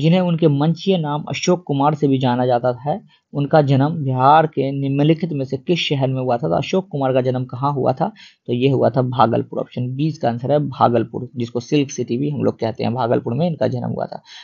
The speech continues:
तो दोस्तों ये था जो है आपको टोटल इतिहास का जो है से तीस क्वेश्चन जो मैंने, जो भी क्वेश्चन था जितने भी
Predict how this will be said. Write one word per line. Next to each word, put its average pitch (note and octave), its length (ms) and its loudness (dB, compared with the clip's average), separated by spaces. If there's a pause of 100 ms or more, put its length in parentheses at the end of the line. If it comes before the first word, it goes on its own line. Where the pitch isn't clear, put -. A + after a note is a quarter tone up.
(140)
तो C3+ 60 -6
दोस्तों D3+ 320 0
ये D#3 180 2
था D#3+ 140 -2
जो C#3 160 -2
है F3 120 -2 (120)
आपको D3 500 -2 (640)
टोटल C#3 380 0
इतिहास C#3+ 520 -2
का E3 100 -2
जो C3 140 -2
है C3 120 -2
से B2+ 920 0
तीस F3 320 -4
क्वेश्चन C3 340 -4
जो B2 100 -2
मैंने, B2+ 300 -4
जो D3 200 4
भी F3 100 4
क्वेश्चन C#3+ 300 -6
था C#3 100 -6
जितने B2 300 -2
भी D#3+ 180 -4